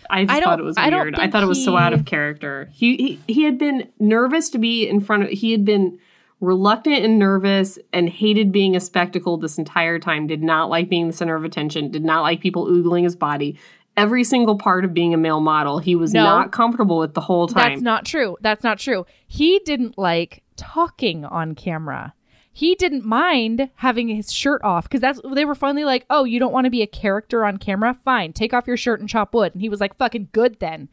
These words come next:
Speaker 2: And so he spent a lot of time shirtless on his Living Wild show. He doesn't mind being on camera and being objectified. He minds talking and lying and interviewing and all
Speaker 1: I
Speaker 2: that
Speaker 1: still
Speaker 2: stuff, which
Speaker 1: felt,
Speaker 2: you
Speaker 1: I
Speaker 2: do
Speaker 1: felt
Speaker 2: not
Speaker 1: like
Speaker 2: have
Speaker 1: it was
Speaker 2: to as a
Speaker 1: out
Speaker 2: male
Speaker 1: of character.
Speaker 2: model.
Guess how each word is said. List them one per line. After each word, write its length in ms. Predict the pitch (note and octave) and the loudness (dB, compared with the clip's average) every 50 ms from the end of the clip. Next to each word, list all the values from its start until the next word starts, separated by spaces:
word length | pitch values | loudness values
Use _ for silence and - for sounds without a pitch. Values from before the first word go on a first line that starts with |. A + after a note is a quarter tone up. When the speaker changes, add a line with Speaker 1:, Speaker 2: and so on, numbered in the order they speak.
| _ _ - - - _ _ - | _ _ -20 -20 -20 _ _ -8
Speaker 2:
And 120 | A#3+ A3 | -8 -4
so 280 | - B3+ A#3 A3+ A3 G#3+ | 0 2 2 4 2 2
he 120 | - C4+ B3 | 0 0 -2
spent 180 | - - B3+ B3 | 0 -2 -2 -2
a 60 | B3 | -2
lot 220 | G#3+ G3 G3 G3+ A3 | -2 0 0 0 0
of 80 | A#3+ | -2
time 240 | - - G#3+ F#3+ F#3+ | -2 -2 -2 -2 -2
shirtless 560 | F#3+ - - E4 F#4 D4+ - A3 G#3+ G#3 - - | -4 -2 0 0 0 0 0 -2 -2 -2 -4 -4
on 200 | F#3+ F#3+ G3 G#3+ | -2 -2 0 2
his 180 | A3 B3 - - | 0 0 0 -2
Living 260 | F#3+ F3+ F#3+ G#3+ A3 | -2 -2 -2 -2 0
Wild 360 | A#3 C4+ F4+ F#4+ D4+ B3 - | 2 2 2 2 0 -2 -2
show. 320 | - - F3 D3+ C#3+ D3+ - - - _ _ | -4 -4 -4 -4 -4 -6 -8 -12 -20 _ _
He 160 | - - D#4 | -2 0 0
doesn't 420 | D4 - D4 E4+ F#4 F#4+ F#4 C4 - | 0 0 0 0 0 -2 -4 -6 -4
mind 500 | A#3 C4 D4 D#4+ D#4+ C#4 B3 A#3 A#3 A3+ - F#3+ F3 - | -2 0 0 2 0 0 0 -2 -4 -6 -8 -12 -6 0
being 300 | B3 C4 C#4 C#4 C4 B3+ | 2 2 4 4 2 2
on 180 | A#3+ A3+ A3 | 2 0 -2
camera 340 | A3 - B3+ B3+ B3 A#3+ F#3 | -2 -2 -2 0 0 0 -2
and 100 | - G#3 | -4 -4
being 160 | G3 G#3+ G3+ | -4 -4 -4
objectified. 680 | F#3 F3 - - C#4 E4+ - D#4+ - - G#3 F#3 F3+ F3+ - _ _ _ | -6 -4 -2 0 0 0 -2 -4 -4 -2 0 0 -2 -2 -6 _ _ _
He 160 | - - B3+ | -4 -2 -2
minds 600 | A#3 A3 A3+ A#3+ C4 D4+ D#4 D4 C4 A#3+ A#3 G#3+ - - | 0 2 2 2 4 4 4 2 2 2 0 -2 -6 -10
talking 560 | - - - A#3 G#3+ - - A3+ G#3+ G3+ G3+ | -10 -4 -2 -2 -2 0 -2 -4 -4 -2 -4
and 260 | - - G3+ G3 G3 G3 | -6 -8 -8 -8 -4 -2
lying 460 | G3 G3 G3 G3 F#3+ F#3+ F#3+ F#3 - | 0 0 0 0 0 -2 -2 -4 -6
and 180 | - G3 F#3 - - | -8 -8 -8 -6 -2
interviewing 720 | A3+ A3 G#3 G3+ F#3 G3+ G3 F#3 F3+ E3 E3 E3 E3 - | 0 0 0 0 0 0 0 0 0 0 -2 -4 -8 -6
and 100 | F#3 F#3+ | -4 0
all 120 | F#3 F#3 A3 | 2 4 4
Speaker 1:
I 40 | C4 | 4
Speaker 2:
that 100 | C#4 C4+ | 2 2
Speaker 1:
still 140 | - C4+ B3+ C4 | 2 4 4 4
Speaker 2:
stuff, 20 | A#3 | 4
which 80 | A#3 | 4
Speaker 1:
felt, 140 | B3 A3 G#3 | 4 4 2
Speaker 2:
you 100 | A3 G#3 F#3+ | 2 2 2
Speaker 1:
I 60 | F#3+ G3 | 2 4
Speaker 2:
do 120 | C#4+ G4 | 6 6
Speaker 1:
felt 140 | G#4 G#4+ G#4+ | 6 6 6
Speaker 2:
not 60 | G#4+ | 6
Speaker 1:
like 80 | - - | 6 6
Speaker 2:
have 100 | G4 G4 | 6 4
Speaker 1:
it 40 | A#3+ | 4
was 100 | A3+ A3+ | 4 4
Speaker 2:
to 60 | A3 | 4
as 40 | A3 | 6
a 40 | A3 | 6
Speaker 1:
out 120 | G#3 G3+ G3 | 6 6 6
Speaker 2:
male 160 | G3 F#3+ G3 | 6 4 4
Speaker 1:
of 60 | G3 | 4
character. 380 | - - B3 A3+ G3+ F#3+ F3+ D3+ - | 4 4 4 4 2 0 -2 -4 -4
Speaker 2:
model. 80 | - | -4